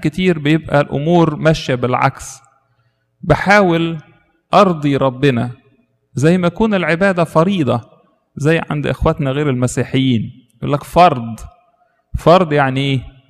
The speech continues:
يعني بعمله عشان خاطر ربنا يرضى، عشان ما يزعلش،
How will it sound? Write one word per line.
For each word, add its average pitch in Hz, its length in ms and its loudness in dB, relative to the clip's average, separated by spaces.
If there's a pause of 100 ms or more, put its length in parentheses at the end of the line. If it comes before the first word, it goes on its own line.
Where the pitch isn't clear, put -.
(220)
يعني 165 300 0
بعمله 180 380 2
عشان 160 280 -2
خاطر 165 460 -2 (200)
ربنا 147 420 0
يرضى، 147 480 0 (400)
عشان 143 280 -2
ما 131 180 -6
يزعلش، 123 680 -4